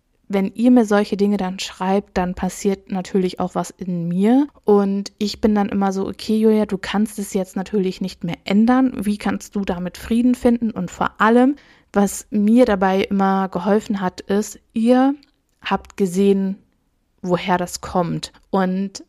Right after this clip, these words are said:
das hat mir wieder gezeigt, wie stark das Fundament einfach ist und dass mein Branding, ich als Person, trotzdem erkennbar war. Und das hat mir geholfen, tatsächlich auch diese Dinge nochmal anders zu verarbeiten, ruhig zu bleiben,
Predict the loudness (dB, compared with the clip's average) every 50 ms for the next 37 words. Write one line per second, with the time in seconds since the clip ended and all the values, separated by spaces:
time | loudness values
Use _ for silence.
0 | _ _ _ _ _ _ _ -2 -2 -2 -2 -2 -4 -6 -6 -4 -2 0 0 0
1 | 0 0 -2 -2 -2 -2 -6 -10 -6 -4 -2 0 0 0 -2 -4 -8 _ -6 -6
2 | -2 0 2 0 0 2 0 -2 -2 0 -4 -2 -2 -2 0 2 2 2 2 2
3 | 0 0 0 -2 -8 -12 -8 0 2 4 4 4 2 -4 -10 _ -2 -2 0 0
4 | -2 -4 -6 -10 _ _ _ -2 0 0 0 -2 -6 -14 -12 -8 -6 -4 -2 -2
5 | -2 -2 -2 -2 -4 -6 -8 -10 -10 -8 -2 2 2 4 4 6 6 4 4 2
6 | -2 -2 -6 -8 -10 -14 _ -2 -2 -2 -2 -6 -14 -18 -14 -8 -6 -4 -4 -4
7 | -6 -8 -12 _ -16 -10 -8 -8 -8 2 4 4 4 6 4 4 4 2 2 0
8 | -2 _ _ _ _ _ _ _ _ -8 -2 -2 -2 -2 -2 -6 -4 -2 -2 -2
9 | -4 -8 -8 -4 -2 0 0 0 0 -2 -2 -2 0 0 0 -2 -4 -8 -12 _
10 | -6 -4 -4 -2 -4 -4 -6 -10 -16 -20 _ _ _ _ -8 -8 -4 -6 -8 -8
11 | -4 -4 -2 -2 0 0 -2 -4 0 2 2 2 2 0 -4 -6 -6 -8 -8 -10
12 | -10 -8 -10 -10 -8 -6 -8 -8 -8 -8 -10 -6 -6 -4 -4 -4 -2 -2 -2 -4
13 | -4 -4 -6 -6 -6 -4 -4 -2 -2 -2 -4 -2 -4 -6 -6 -6 -10 -10 -4 0
14 | 0 2 2 2 0 0 -2 -4 -2 -2 -2 -2 -2 2 4 4 4 4 2 -8
15 | -8 -8 -6 -6 -4 -2 -2 -2 -2 -4 -6